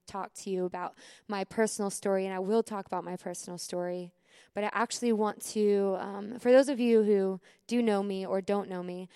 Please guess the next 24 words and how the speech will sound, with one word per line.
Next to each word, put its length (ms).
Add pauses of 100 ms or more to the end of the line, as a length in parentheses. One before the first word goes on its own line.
(220)
I, 280
um, 360
just 400
got 160
my 140
master's 500
in 240
counseling 840 (340)
and 240
have 160
spent, 680 (380)
um, 640
the 80
past 340
year 240
and 80
a 40
half 340
to 100
two 220
years 580 (260)
working 360
with 200
people. 600